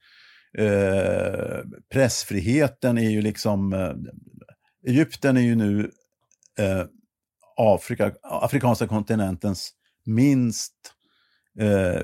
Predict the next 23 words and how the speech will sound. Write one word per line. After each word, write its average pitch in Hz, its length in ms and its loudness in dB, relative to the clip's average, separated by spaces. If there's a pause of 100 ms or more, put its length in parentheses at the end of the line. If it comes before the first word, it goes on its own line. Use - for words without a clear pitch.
(280)
fria 98 320 0
land 110 300 2
vad 92 120 -2
det 90 40 0
gäller 90 140 -4
pressen, 127 580 -4
enligt, 92 400 -4
eh, - 60 -6
rap-, - 360 -8
Reporter 92 560 -4
utan 87 240 -2
gränsers 95 500 -2
pressfrihetsindex. 107 1000 -4 (340)
Och - 60 -14
det 101 60 2
har 110 60 2
gått 135 180 0
fort. - 320 -4 (1200)
Det 131 120 2
här 156 360 4
betyder 120 420 0
liksom 101 320 -4
att, 90 180 -4